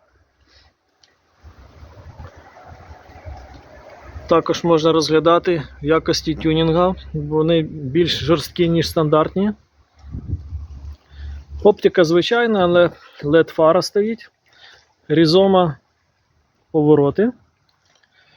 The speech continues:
захист рук G два.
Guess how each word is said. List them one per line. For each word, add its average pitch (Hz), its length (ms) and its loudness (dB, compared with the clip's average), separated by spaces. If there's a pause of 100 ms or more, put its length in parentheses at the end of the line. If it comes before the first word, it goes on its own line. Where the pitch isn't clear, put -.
(920)
захист 160 720 2 (500)
рук 156 420 -2 (880)
G 156 220 2
два. 175 360 2